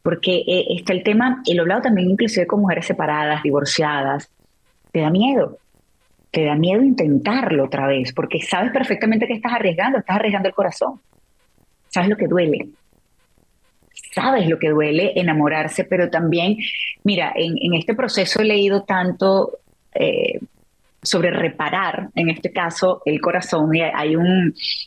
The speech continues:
un arte, bueno, centenario japonés que se llama kintsugi, que es el de reparar con oro piezas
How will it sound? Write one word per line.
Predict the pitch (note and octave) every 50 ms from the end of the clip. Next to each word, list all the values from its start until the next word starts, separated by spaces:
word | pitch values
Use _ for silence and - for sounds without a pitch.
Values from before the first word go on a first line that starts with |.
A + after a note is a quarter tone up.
| _ _ _ _ _ -
un | - F3
arte, | F3+ F3 F#3 F3 - G3 G3 G3 F#3+ F#3 F#3 F3+ E3+ D#3+ D3+ E3 E3 D#3 -
bueno, | - - D3+ D#3 D#3
centenario | D3+ - D#3+ D#3+ D#3 D#3+ D#3+ D#3+ D#3 D#3 D3+ D#3+ F3 F#3 F#3+ F#3 F3+ F3
japonés | E3+ G3+ F#3+ - - E3+ E3 E3 E3 -
que | - F#3
se | -
llama | E3+ E3 E3+ E3+
kintsugi, | - - F#3 F3 D#3 - - B3+ A#3 G3 D#3+ D#3+ F#3+ F#3+
que | - F3 E3+
es | D#3 E3
el | F3+ F3+
de | F3 F#3
reparar | - - E3+ E3+ E3 - D#3+ D#3+ D#3+ E3 D#3+ D#3+ F3 F3
con | - A3+ A3 G#3+
oro | F#3+ E3+ E3+ G3 G#3 -
piezas | D#3 - C3+ - -